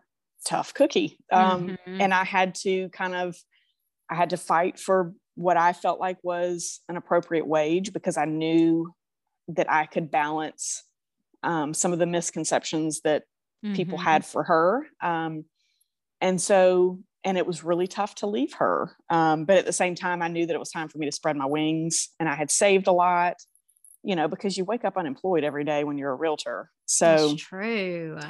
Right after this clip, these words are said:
Speaker 1: I don't like owing anyone any money. So I didn't wanna go into debt. So I saved enough money, you know, where if, if it was two or three months before I had a closing, I,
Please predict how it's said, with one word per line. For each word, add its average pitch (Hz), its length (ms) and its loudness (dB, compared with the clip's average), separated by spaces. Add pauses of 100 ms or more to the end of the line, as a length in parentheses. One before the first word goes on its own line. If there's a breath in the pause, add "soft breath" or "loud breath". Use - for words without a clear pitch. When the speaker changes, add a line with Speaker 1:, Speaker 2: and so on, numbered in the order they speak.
Speaker 1:
I 175 80 4
don't 175 160 4
like 165 280 2
owing 180 300 4
anyone 196 320 -2
any 214 160 -2
money. 170 480 -2
So - 180 -4
I 156 40 0
didn't 160 220 -2
wanna 175 180 -4
go 170 160 2
into 175 180 -6
debt. 151 380 2
So - 120 -8
I 143 60 -2
saved 180 520 -2
enough 160 320 -6
money, 156 500 -4 (720)
you 170 120 0
know, 151 140 4
where 160 260 4
if, - 300 -6
if - 380 -2
it 135 100 4
was 202 380 4
two 170 320 2
or 156 80 0
three 170 240 -6
months - 640 -6 (180)
before 165 260 4
I 147 60 0
had 147 100 -6
a 143 60 -2
closing, 147 460 0
I, 127 120 -4